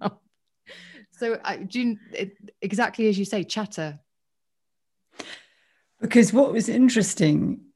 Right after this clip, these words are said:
Speaker 2: was the minute you got to "I'm okay," and for people listening,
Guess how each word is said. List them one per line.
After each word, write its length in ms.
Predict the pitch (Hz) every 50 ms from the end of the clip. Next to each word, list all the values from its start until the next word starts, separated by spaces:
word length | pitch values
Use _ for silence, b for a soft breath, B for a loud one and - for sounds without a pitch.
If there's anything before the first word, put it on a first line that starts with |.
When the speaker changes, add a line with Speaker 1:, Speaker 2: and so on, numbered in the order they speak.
| _ _ _ _ _ _ _ _ _ -
Speaker 2:
was 600 | - 190 185 190 185 180 180 175 160 170 - - - - _ _ - -
the 80 | - 196
minute 540 | 196 202 208 226 240 240 240 214 - -
you 220 | - 190 185 190 180
got 400 | 165 170 - 208 220 - - -
to 140 | - - 175
"I'm 220 | 165 165 165 160
okay," 340 | 160 156 156 - 180 160 147
and 180 | - 175 175 160
for 80 | 202
people 240 | 196 233 240 208 214
listening, 340 | 202 202 190 - 185 165 147